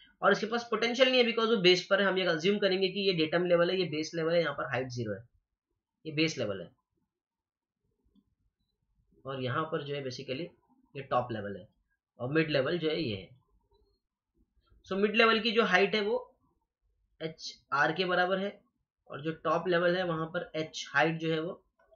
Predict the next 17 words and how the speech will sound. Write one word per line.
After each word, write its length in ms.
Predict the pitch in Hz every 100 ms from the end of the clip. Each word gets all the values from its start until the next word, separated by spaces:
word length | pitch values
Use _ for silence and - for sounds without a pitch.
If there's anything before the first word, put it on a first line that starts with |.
| _ _ _ _ _ _ _
टू 140 | 165 135
आर 140 | 113
के 120 | -
बराबर 360 | 101 90 85 107
है, 80 | 110 _ _ _ _ _ _ _ -
इसलिए 280 | 180 220 233
कि 80 | 285
potential 460 | 233 196 208 208
energies 300 | 202 196 208
पता 220 | 214 190
करना 240 | 190 185 190
है 60 |
हमें 100 | 180
ये 60 | 170
दो 100 | 165
position 420 | 165 156 156 151
पे। 160 | 143